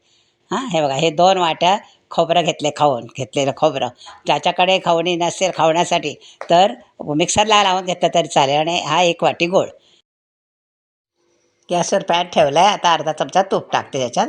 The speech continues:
हे बघा, आता तूप विरघळलं. हे बघा, हां, तूप आता विरघळलं. आता याच्यात आपण खवलेलं दोन वाट्या खोबरं हे टाकतो. हे बघा, हां, त्याच्यात घालते. आणि आता एक वाटी गूळ टाकायचा.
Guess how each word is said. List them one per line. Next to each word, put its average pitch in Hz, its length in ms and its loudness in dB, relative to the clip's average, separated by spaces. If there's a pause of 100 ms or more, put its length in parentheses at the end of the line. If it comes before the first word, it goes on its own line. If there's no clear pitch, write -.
हे 139 80 -6
बघा, 113 200 -10 (680)
आता - 160 -8
तूप 156 300 -10
विरघळलं. 170 560 0 (920)
हे - 40 -16
बघा, 143 280 -12
हां, 110 180 -12 (280)
तूप 143 160 -12
आता 170 160 -8
विरघळलं. 110 460 -10 (380)
आता 147 240 -4
याच्यात 170 360 0 (500)
आपण 170 280 -6
खवलेलं 170 500 0
दोन 175 200 2
वाट्या 170 320 0
खोबरं 165 380 4 (380)
हे 165 60 -4
टाकतो. - 380 -2
हे 131 120 -4
बघा, 110 280 -14
हां, 240 120 -4 (240)
त्याच्यात 139 240 -10
घालते. 123 320 -16 (680)
आणि 147 180 -8
आता 156 320 -2 (300)
एक 185 200 -2
वाटी 180 240 0
गूळ 233 200 4
टाकायचा. 120 520 -6